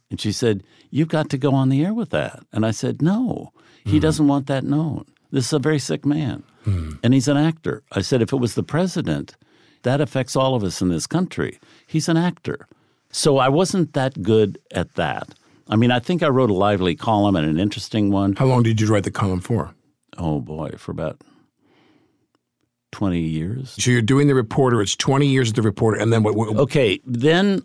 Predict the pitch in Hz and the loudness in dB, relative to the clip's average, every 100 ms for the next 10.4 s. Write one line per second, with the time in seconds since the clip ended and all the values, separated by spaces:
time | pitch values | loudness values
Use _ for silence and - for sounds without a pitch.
0 | _ - 117 104 - 156 147 127 127 123 | _ -2 0 2 0 2 2 2 4 4
1 | 104 107 85 85 85 90 95 87 - 104 | 2 0 2 2 2 2 2 0 0 0
2 | 98 - 101 98 98 - - - - 95 | 0 0 2 2 0 -4 -20 -12 -6 0
3 | 95 90 95 107 123 120 117 110 101 - | 0 0 0 2 2 2 0 0 -4 0
4 | 101 - - 90 80 92 90 95 - 87 | -2 -2 -6 -6 -2 0 0 -2 -4 -2
5 | 80 76 - 98 98 90 85 78 - 85 | -2 -2 -2 0 0 0 -4 -4 -6 -6
6 | - 80 82 - - _ _ 110 92 92 | -6 -8 -8 -10 -16 _ _ -2 0 0
7 | 82 92 87 82 73 - - _ _ _ | -2 -2 0 0 -2 -8 -20 _ _ _
8 | 123 87 85 90 90 90 - - 104 80 | -4 0 2 2 2 0 -4 -6 -2 -2
9 | - 87 82 78 82 78 73 71 73 71 | -2 -2 -2 -2 -4 -4 -4 -2 -2 -4
10 | 69 - 78 65 | -8 -6 -6 -6